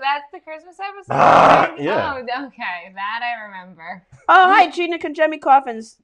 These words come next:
Speaker 3: tuned in. She
Speaker 1: <laughs>
Speaker 3: said, "I remember when my husband worked on Elf. He came home laughing every day." Gina's
Speaker 1: <laughs>
Speaker 3: husband
Speaker 2: He
Speaker 3: has
Speaker 2: was
Speaker 3: worked a
Speaker 2: stoned and
Speaker 3: lot in the
Speaker 2: cheating on you.
Speaker 3: movies.
Speaker 2: Clearly.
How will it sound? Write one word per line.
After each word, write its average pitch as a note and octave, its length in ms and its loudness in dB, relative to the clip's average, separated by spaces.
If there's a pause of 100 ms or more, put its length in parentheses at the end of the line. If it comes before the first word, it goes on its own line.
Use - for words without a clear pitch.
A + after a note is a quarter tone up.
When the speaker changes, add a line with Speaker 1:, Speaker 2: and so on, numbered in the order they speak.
(140)
Speaker 3:
tuned G#3+ 280 -14
in. F#3+ 160 -6
She A3 120 -12
Speaker 1:
<laughs> - 80 -14
Speaker 3:
said, A3+ 200 -2
"I A3+ 100 4
remember A#3+ 340 -2
when A3 140 -6
my G3+ 160 -6
husband G#3 400 -10
worked F#3+ 220 -10
on D#3+ 140 -6
Elf. F3+ 340 -6 (420)
He G3+ 80 -14
came G#3+ 300 -10
home G3 180 -6
laughing F#3+ 420 -8
every F3+ 240 -8
day." F3+ 300 -6 (280)
Gina's D4+ 460 -8
Speaker 1:
<laughs> A#3 100 -6
Speaker 3:
husband A#3 480 -4
Speaker 2:
He G#3+ 60 -12
Speaker 3:
has F#3+ 160 -4
Speaker 2:
was F3 140 -4
Speaker 3:
worked A3 160 -2
a F#3 40 0
Speaker 2:
stoned D#3+ 160 6
and D3+ 80 2
Speaker 3:
lot - 260 0
in - 80 0
the - 80 0
Speaker 2:
cheating - 140 -2
on A#3 120 -2
you. - 60 -4
Speaker 3:
movies. F3 560 -8
Speaker 2:
Clearly. F3 520 -2